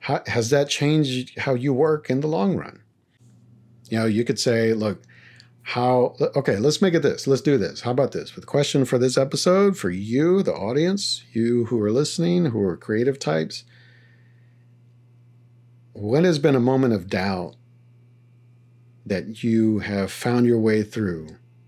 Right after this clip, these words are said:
and how has that changed every project you've done after that?" How about that? I think that's a good point of discussion, because I, it's always something that interests me. Uh, we all face this.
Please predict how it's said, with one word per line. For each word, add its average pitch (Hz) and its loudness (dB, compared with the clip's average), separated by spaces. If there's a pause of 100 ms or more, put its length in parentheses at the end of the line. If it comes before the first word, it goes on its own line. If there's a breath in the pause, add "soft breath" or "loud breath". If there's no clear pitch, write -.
(340)
and 98 -6
how 120 -2
has 107 0
that 104 -2
changed 101 -4 (480)
every 101 -2
project 95 -4
you've 85 -8
done 82 -8
after 82 -10
that?" 73 -14 (2250)
How - -16
about 82 -12
that? 76 -14 (220)
I 135 -2
think 196 -2
that's 131 0
a 98 -4
good 95 -6
point 85 -10
of 78 -14
discussion, - -10
because 139 0
I, 165 2
it's 139 0
always 196 4
something 151 2
that 110 2
interests 117 -4
me. 80 -6 (500 loud breath)
Uh, 104 -10
we 135 2
all 208 2
face 175 0
this. - -16